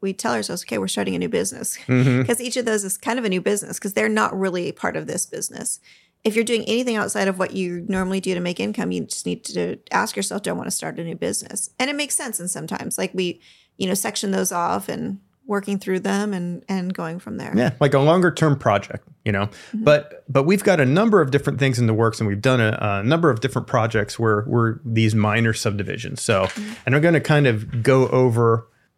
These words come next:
Speaker 2: why we're, we're focused on this minor subdivision process and how a lot of them work.
Speaker 1: Mm-hmm.
Speaker 2: So first of all, uh, they're quick,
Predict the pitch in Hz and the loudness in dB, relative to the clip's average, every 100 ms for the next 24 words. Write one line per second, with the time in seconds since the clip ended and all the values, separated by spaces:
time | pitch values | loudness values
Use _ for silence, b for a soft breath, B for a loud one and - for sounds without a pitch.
0 | - 120 110 117 120 113 117 113 113 - | -4 2 4 4 4 2 2 2 2 2
1 | 113 110 143 139 127 - 120 117 107 113 | 0 2 4 4 2 2 2 2 2 2
2 | 117 110 113 107 110 107 104 110 113 113 | 2 2 0 0 0 0 0 2 2 0
3 | - 160 214 220 139 120 95 95 95 - | 0 0 2 4 4 4 0 -2 -4 -6
4 | - _ 233 208 202 147 131 127 B B | -12 _ -8 -6 0 4 4 2 B B
5 | 269 - 165 147 143 147 _ b b - | 0 2 2 4 4 0 _ b b 0
6 | 113 117 113 120 123 - 185 214 - | 2 2 4 2 2 4 4 4 -2